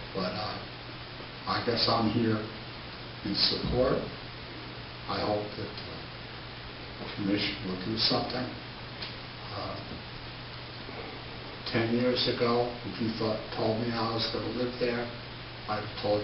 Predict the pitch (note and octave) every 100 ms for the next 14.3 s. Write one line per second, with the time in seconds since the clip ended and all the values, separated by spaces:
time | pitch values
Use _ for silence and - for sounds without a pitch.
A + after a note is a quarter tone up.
0 | - G#2 G2+ G#2+ A2 - G2 F#2 F2 -
1 | - - - - - - - - - -
2 | - - - - - - - - - -
3 | - - - - - - A#2+ - - -
4 | - - - - - - - - - -
5 | - A2+ G2+ G#2+ G#2+ - - A2+ A2 A2
6 | A2+ A#2 A2+ A2 A2 - - - - -
7 | - - - - - - - A#2 - A2+
8 | - G2 G#2 - - G#2+ A2+ A#2+ A#2 A#2+
9 | A#2+ - - - - - - - - -
10 | - - - F#2 F#2+ G#2 A2+ A#2 A#2 A2+
11 | B2 C3 C3 - - - - - F3+ F#2+
12 | G2 G2 G2 - - - - - - -
13 | - - - - - - - - G2 G2
14 | - - A2